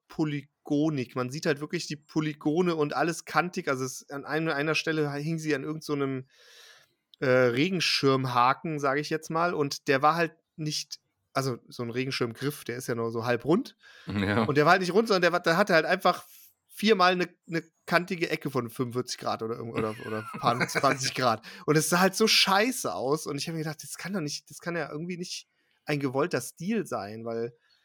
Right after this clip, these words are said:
Speaker 1: keine Ahnung, also ich find es, von daher sah es wirklich sehr low-poly-mäßig aus und das, ich fand's auch, das nicht so geil, auch wenn die Atmosphäre gut rübergebracht ist mit der
Speaker 2: Ähm, die At-, Atmosphäre war auf jeden Fall da in dem, in dem Gebiet, wo man startet, was ja dann im Endeffekt da diese Stadt eins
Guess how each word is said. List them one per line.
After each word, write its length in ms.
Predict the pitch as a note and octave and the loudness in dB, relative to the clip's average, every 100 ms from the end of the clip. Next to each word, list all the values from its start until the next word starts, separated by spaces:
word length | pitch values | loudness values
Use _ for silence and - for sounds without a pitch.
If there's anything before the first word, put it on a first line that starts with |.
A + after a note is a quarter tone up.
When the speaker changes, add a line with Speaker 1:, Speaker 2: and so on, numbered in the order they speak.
| _ _ - | _ _ -2
Speaker 1:
keine 240 | F3+ D#3+ | 2 4
Ahnung, 180 | A#2 A#2 | 2 0
also 160 | C3 | -2
ich 100 | D3 | -2
find 220 | - G3+ D#3+ | -2 -2 -4
es, 340 | - - - _ _ _ | -8 -12 -16 _ _ _
von 360 | - - - C#3 | -20 -10 -6 2
daher 340 | - F3 F#3+ | 4 4 4
sah 160 | D#3+ D#3 | 4 2
es 140 | D#3 | 0
wirklich 260 | D#3+ E3 D#3+ | -6 -8 -10
sehr 640 | - D3 D#3 D#3 D#3 D#3 _ _ - _ | -4 0 4 4 2 -2 _ _ -20 _
low-poly-mäßig 1300 | C3 C#3+ F3+ - - D#3 D#3 D3 B2 A#2+ A2+ - A2+ | 4 4 4 0 0 2 4 0 -6 -6 -6 -8 -12
aus 340 | G2+ A2+ D3 - | -10 -10 -10 -12
und 220 | B2+ - | -14 -14
das, 280 | - - - | -14 -14 -12
ich 160 | D#3 - | -12 -10
fand's 220 | D#3 - | -10 -6
auch, 360 | D3 - - _ _ _ | -6 -6 -18 _ _ _
das 180 | D3 - | -6 -4
nicht 120 | F3+ | -2
so 100 | F3+ | 0
geil, 220 | D3+ B2+ B2+ | 4 4 4
auch 100 | D#3+ | 2
wenn 120 | F3+ | 2
die 120 | E3 | 2
Atmosphäre 800 | D3 D#3 - E3+ F3+ F3+ F#3 - _ _ | 0 -2 -2 0 0 0 -2 -8 _ _
gut 220 | F3 E3+ | -8 -6
rübergebracht 640 | C#3 A#2+ A2+ A2 G#2 - | -4 -4 -6 -8 -12 -12
ist 180 | A#2 - | -14 -14
mit 100 | A#2+ | -12
der 80 | A2+ - | -12 -2
Speaker 2:
Ähm, 220 | A2 G#2 | 2 2
die 100 | G2+ | 2
At-, 160 | G#2 G#2 | 2 0
Atmosphäre 500 | G#2 A2 - F#3 C#3+ | 0 2 4 4 4
war 60 | B2+ | 2
auf 100 | A#2 | 4
jeden 180 | B2+ A#2 | 2 2
Fall 240 | - G#2 | 0 2
da 240 | G2+ G#2+ G2 | 4 2 2
in 100 | G#2+ | 2
dem, 240 | G2 G2 | 4 2
in 100 | G2 | 2
dem 220 | G2 F#2 F#2 | 0 0 -2
Gebiet, 280 | F#2 G#2+ | -2 -2
wo 40 | F#2+ | 0
man 120 | E2+ | 0
startet, 320 | A#2 C3+ C3+ | 0 0 0
was 140 | F#2 G2+ | 0 2
ja 80 | |
dann 220 | F2 F2+ F#2 | 2 2 0
im 140 | F#2 | -2
Endeffekt 440 | F2+ F2 - F2+ F2+ | -4 -4 -4 -2 -2
da 60 | |
diese 240 | F2 F2 E2 | -4 -6 -4
Stadt 260 | F2 - | -6 -2
eins 460 | G2+ B2+ - - | 0 0 0 -8